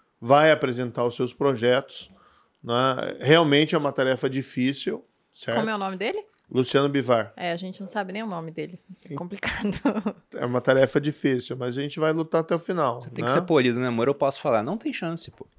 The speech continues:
Speaker 3: <laughs> Não tem, né, gente? Vamos reconhecer aqui. Porque, pensando nos nomes que têm mais chance, o Dória era um nome que tinha uma expressão. Saiu. Você era um nome que tinha uma expressão.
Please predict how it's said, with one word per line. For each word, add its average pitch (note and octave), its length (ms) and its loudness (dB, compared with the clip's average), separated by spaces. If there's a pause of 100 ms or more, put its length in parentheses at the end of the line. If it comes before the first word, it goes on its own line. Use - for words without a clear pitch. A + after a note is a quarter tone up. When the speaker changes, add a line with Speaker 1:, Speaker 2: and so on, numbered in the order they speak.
Speaker 3:
<laughs> - 320 -2 (600)
Não D4+ 200 2
tem, E3 340 6
né, B2+ 200 2
gente? G2+ 220 -4
Vamos F#3+ 240 0
reconhecer G#3 540 0
aqui. C3 340 -2 (460)
Porque, C#3+ 400 6
pensando F#3+ 520 6
nos F3+ 200 6
nomes F3 400 4
que F3 140 6
têm E3 200 2
mais F3 300 4
chance, F#2+ 720 2 (1200)
o C3 80 2
Dória D3+ 300 8
era D#3 100 8
um D#3+ 100 6
nome C#3 520 2 (100)
que - 120 -8
tinha C3+ 160 -2
uma C3+ 100 0
expressão. C3+ 580 2 (380)
Saiu. G#2 500 4
Você A2 220 4
era D3 100 6
um C#3+ 40 2
nome D3 160 4
que C#3+ 60 -10
tinha D3+ 120 -4
uma C#3+ 60 0
expressão. A2 600 -4